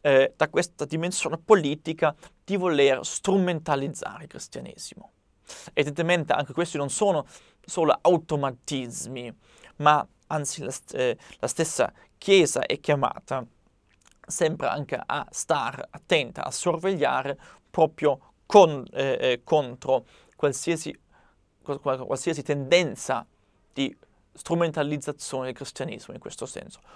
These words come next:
Non in ultima analisi, proprio a questo scopo, Rosmini ha scritto le cinque piaghe della Santa Chiesa. Per questo Rosmini ritiene necessaria la libertà del parroco che esplica, eh, il catechismo.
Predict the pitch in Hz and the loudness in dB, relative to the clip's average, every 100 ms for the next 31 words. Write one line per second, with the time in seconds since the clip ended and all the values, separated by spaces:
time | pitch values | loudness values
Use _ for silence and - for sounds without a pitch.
0 | - - 156 160 156 _ - 156 165 156 | -20 -8 -6 -6 -8 _ -6 -4 -4 -2
1 | 151 135 - 131 127 - - 160 156 147 | -2 0 -2 -4 -6 -8 -10 -8 -6 -6
2 | - 151 - - _ - - - - 135 | -2 -2 -2 -12 _ -18 -12 -12 -6 -4
3 | 127 - - - 147 - 139 135 - - | -4 -8 -20 -12 -10 -8 -8 -6 -6 -6
4 | 147 - 139 - 156 123 - - 143 120 | -8 -4 -4 -4 -8 -8 0 4 4 2
5 | - - _ _ - - - 67 - - | -12 -20 _ _ -8 -6 -6 -8 -14 -18
6 | - - - _ _ _ - - - - | -16 -16 -16 _ _ _ -20 -20 -8 0
7 | 208 294 - 220 - 226 190 143 139 175 | 4 4 4 2 2 2 2 0 0 2
8 | 160 135 156 - 135 123 131 135 151 165 | 0 0 -4 -4 -6 -4 0 2 2 2
9 | 170 - 240 262 - 208 196 - 240 180 | 2 4 4 4 2 2 0 4 6 6
10 | 143 - 170 185 - - - - 247 240 | 2 2 4 4 2 -16 -20 4 6 6
11 | - 175 175 - - - 165 160 156 151 | 6 6 6 0 -4 -8 -6 6 6 6
12 | _ _ _ _ _ _ 156 147 143 - | _ _ _ _ _ _ 8 10 8 2
13 | 165 151 - - 143 123 - - - - | -6 -4 -6 -4 -4 -6 -12 -18 -16 -14
14 | - - | -10 -10